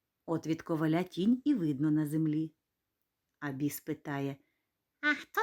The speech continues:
Speaker 2: це з тобою йде?»
Speaker 1: «А це мій брат»,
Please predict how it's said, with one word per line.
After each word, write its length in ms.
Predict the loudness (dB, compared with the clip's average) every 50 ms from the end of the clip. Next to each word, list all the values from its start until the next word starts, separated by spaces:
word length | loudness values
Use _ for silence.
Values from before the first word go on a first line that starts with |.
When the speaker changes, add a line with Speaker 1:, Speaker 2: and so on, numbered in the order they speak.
| -4
Speaker 2:
це 160 | -4 -6 -6 -6
з 160 | -6 -8 -10
тобою 680 | -6 -6 -4 -2 -2 -2 -2 0 -2 -2 -2 -2 -2
йде?» 580 | -4 -6 -6 -4 -2 -2 -2 -2 -2 -4 -6 -8 -12 _ _ _ _ _ _ _ _ _ _ _ _ _ _ _ _ _ _ _ _ _ _ 4
Speaker 1:
«А 140 | 4 4
це 240 | 4 8 10 10 12
мій 180 | 12 12 10 8
брат», 560 | 8 4 2 2 2 0 -2 -6 _ _ _